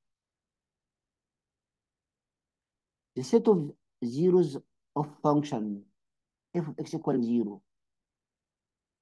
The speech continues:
آه، كل ال R. f of x equal zero، zeros function كل ال R.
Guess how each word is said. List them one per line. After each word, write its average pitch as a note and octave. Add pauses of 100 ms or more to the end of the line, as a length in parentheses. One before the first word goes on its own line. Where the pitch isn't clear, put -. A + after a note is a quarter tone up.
(2500)
آه، C3 (100)
كل G3
ال F3
R. A#2 (2750)
f C#3+
of A#2+
x D3+
equal B2
zero، F3 (120)
zeros D#3
function E3+
كل G3
ال D#3
R. A#2